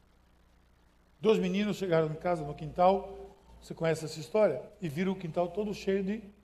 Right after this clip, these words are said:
estrume de cavalo. Um menino disse,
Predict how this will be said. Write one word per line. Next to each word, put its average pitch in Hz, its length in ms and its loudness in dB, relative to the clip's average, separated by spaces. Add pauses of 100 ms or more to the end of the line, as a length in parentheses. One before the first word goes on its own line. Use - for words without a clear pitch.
(100)
estrume 190 400 -2
de 196 80 -2
cavalo. 180 460 -2 (2750)
Um 262 100 2
menino 247 300 2
disse, 190 460 -2